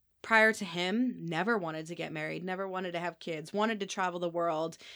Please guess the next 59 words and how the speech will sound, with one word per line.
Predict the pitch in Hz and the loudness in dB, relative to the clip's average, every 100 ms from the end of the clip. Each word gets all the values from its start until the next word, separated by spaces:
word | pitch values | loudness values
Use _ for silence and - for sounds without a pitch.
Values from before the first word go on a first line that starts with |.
| - - | -8 2
didn't | 220 233 - | 4 4 2
care | - 202 208 | 4 6 6
about | 196 190 175 | 6 6 4
really | 196 196 | 2 2
dating | 180 180 185 180 | 4 4 4 2
men. | 180 185 | 2 2
Like, | 185 185 | 0 0
I | |
was, | 185 185 | 0 0
that | 208 202 | 0 2
was | 208 | 2
never | 202 214 | 2 2
really, | 208 220 214 208 - - 277 | 2 2 2 0 -2 -2 4
I | 349 | 6
mean, | 339 269 | 6 4
yeah, | 170 190 | 4 6
I | 190 | 6
had | 196 196 | 4 -2
a | |
couple | 180 - | -6 -8
boyfriends, | 175 180 190 185 170 | -2 -2 0 0 6
but | 208 | 6
it | 226 | 6
was | 233 | 4
never, | 233 214 262 277 302 311 - - - | 4 6 6 4 0 -4 -14 -14 4
like, | 220 214 202 - | 8 8 6 2
my | 196 196 | 2 2
pursuit | 196 208 202 - 196 180 175 - - | 2 0 0 0 0 0 -2 -8 -8
to | - 190 | -8 -6
be | 180 180 175 170 170 - | -4 -4 -4 -4 -6 -6
a | 254 | -4
wife | 359 285 175 - - - - | -2 -2 -4 -8 -18 -18 -6
and | 214 226 | 0 0
to | |
stay | 220 277 | 0 -2
at | |
home | 294 320 | 0 0
with | 320 | 0
kids | 359 330 247 190 190 | 0 2 2 0 -2
and | 233 | 0
to | 226 | 0
have, | 233 226 | 0 0
you | 247 262 | 2 4
know, | 247 | 4
that | 233 | 4
was | 226 | 4
just | 233 214 | 2 2
never | 214 185 196 196 196 | 4 6 4 4 2
something | 214 202 202 | 0 0 2
I | 180 180 | 2 0
saw | - 180 175 | 2 4 4
myself | 170 165 175 156 160 | 2 -2 -2 -4 -2
doing. | 330 392 165 | 0 0 -2
I | |
wanted | 156 160 147 | -6 -8 -10
to | 151 | -6
travel | 190 220 254 | -2 0 2
the | |
world. | 214 202 190 190 | 2 2 2 0